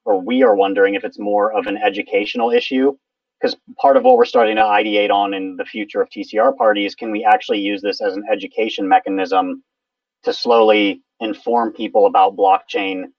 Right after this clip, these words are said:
using something they're familiar with, which is Twitter. And then eventually, one of the ideas we talk about is if we ever did a mainnet deployment, is allowing people to pull the tokens into their own wallet when they're ready.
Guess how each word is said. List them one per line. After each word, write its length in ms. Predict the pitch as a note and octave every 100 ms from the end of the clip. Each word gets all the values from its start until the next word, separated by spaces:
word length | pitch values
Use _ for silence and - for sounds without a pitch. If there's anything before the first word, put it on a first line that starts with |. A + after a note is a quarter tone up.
| _ _
using 480 | - - - B2 G#2+
something 320 | - A2 A2
they're 100 | G#2
familiar 420 | F#2+ A#2 D3+ C3
with, 220 | G#2 G#2 -
which 180 | G2+ G2+
is 100 | F2+
Twitter. 480 | - C#3+ A2 G2 - _ _ _
And 160 | - A#2
then 120 | A#2
eventually, 680 | A3 B3 A#3+ A#3+ A3 G#3 - _ _
one 180 | - -
of 80 | B3+
the 140 | B3
ideas 400 | A#3+ A2 A2+ A2
we 100 | G2+
talk 280 | - A2 -
about 260 | F#2+ G2+ G2
is 200 | F2+ - -
if 180 | A2+ -
we 120 | A2
ever 180 | G#2+ G2+
did 180 | A2
a 40 | G2+
mainnet 520 | G2 G2 G2 G2 G2 - -
deployment, 600 | - - C4 A3 C#3 - _ _ -
is 100 | A4+
allowing 340 | A#2 A#2 A#2
people 240 | - A2 G#2
to 80 |
pull 240 | G2 - A2+
the 80 | G2+
tokens 440 | A#2+ G#2+ G#2+ G2
into 200 | G2+ G2
their 160 | G2 F#2+
own 160 | F#2
wallet 380 | F#2 G2 F2+ D#2+
when 140 | F#2+
they're 120 | F2+ E2+
ready. 380 | F#2 E2 D2+